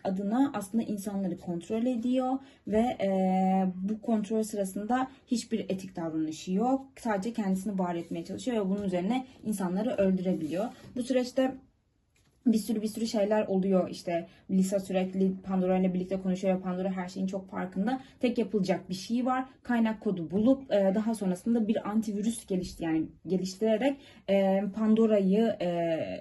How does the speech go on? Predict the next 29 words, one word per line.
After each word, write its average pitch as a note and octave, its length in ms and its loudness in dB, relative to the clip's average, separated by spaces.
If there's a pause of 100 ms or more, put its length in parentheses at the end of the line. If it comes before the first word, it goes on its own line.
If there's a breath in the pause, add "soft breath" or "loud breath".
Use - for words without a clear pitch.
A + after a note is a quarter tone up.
(120)
yok F#3+ 360 6
etmek. - 440 -10 (300 loud breath)
Lisa B3+ 240 6
nitekim B3+ 420 4
bunu A#3+ 120 8
yapıyor C4+ 580 8
ama C4 420 4 (300)
Pandora G#3 420 4
bunun A3 280 8
da F#3+ 80 8
farkına D#3+ 560 -2
varıyor G#3 480 4
ve D4+ 200 4 (220 loud breath)
sonrasında C4 580 6
Mark'la A#3+ 800 4
aslında G#3+ 440 0
bir A3+ 160 0
pazarlığa G3 600 0
oturuyorlar D#3+ 580 -4 (200 loud breath)
ve G3+ 160 4
Mark G#3 340 -2
diyor G#3+ 160 2
ki, B3+ 160 -2
"Evet, G3+ 360 -2
e, F3 380 -2
biz F#3+ 160 2
senin G3 220 0
üstünlüğünün F#3 580 -2
farkındayız A3 760 0